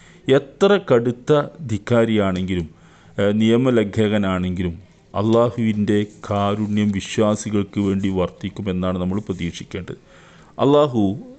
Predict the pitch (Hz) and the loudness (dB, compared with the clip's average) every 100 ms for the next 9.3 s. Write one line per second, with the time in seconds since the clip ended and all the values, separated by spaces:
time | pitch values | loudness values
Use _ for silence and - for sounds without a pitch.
0 | - 131 135 135 135 - 123 131 - 123 | -4 2 4 4 2 2 2 2 2 0
1 | 120 131 131 127 110 110 101 113 117 117 | 2 2 2 0 2 0 0 0 0 0
2 | 110 101 92 87 82 - 104 107 104 - | -2 -2 0 0 -4 -4 -2 -2 -2 -6
3 | - 113 101 - - - 107 113 113 110 | -8 -6 -6 -12 -12 -2 2 4 2 2
4 | 104 95 98 - 101 98 101 98 98 120 | 0 0 -4 -2 -2 0 0 0 0 -4
5 | - - - - - - 110 110 101 - | -8 -20 -20 -20 -6 0 2 2 0 0
6 | 95 92 90 87 98 123 - - 113 110 | -2 0 0 0 0 -2 -2 0 0 2
7 | 98 92 - 101 85 80 113 104 101 110 | -2 -2 -2 -2 -2 -8 -2 0 2 2
8 | 113 104 98 101 101 101 98 98 - 104 | 2 2 0 0 0 0 0 -2 -2 -2
9 | 98 92 | -2 -4